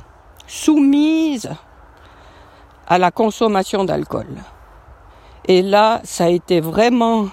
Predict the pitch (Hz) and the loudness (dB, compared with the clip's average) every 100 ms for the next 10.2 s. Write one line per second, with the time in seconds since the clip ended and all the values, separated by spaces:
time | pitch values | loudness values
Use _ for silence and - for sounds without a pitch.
0 | - 160 156 156 214 370 - - 247 - | -4 -2 0 2 0 0 -4 -2 -2 0
1 | 226 214 - 202 185 180 180 214 - - | 0 -2 -2 -2 0 0 0 -2 -4 -16
2 | - - - - - - 185 190 180 175 | -20 -20 -20 -20 -20 -4 2 4 4 2
3 | 190 180 247 - 269 - - 277 277 262 | 0 2 0 0 -2 0 0 0 0 -2
4 | - - 247 262 277 - - - 156 180 | -2 0 2 2 0 -8 -20 -8 0 0
5 | 170 - 160 170 160 156 - - - - | 0 -2 0 2 0 -4 -8 -20 -20 -20
6 | - - - 156 156 143 156 190 196 - | -20 -20 -6 -2 -2 -2 -2 -2 -2 0
7 | 214 233 180 165 247 - 247 233 233 208 | 2 2 0 0 0 2 0 0 2 2
8 | 220 220 226 208 - 156 190 196 226 208 | 0 -2 -4 -6 -6 -2 0 2 0 0
9 | 214 196 220 208 208 - 196 180 - 170 | 0 -2 0 0 -2 -2 -2 -2 0 0
10 | 190 | 2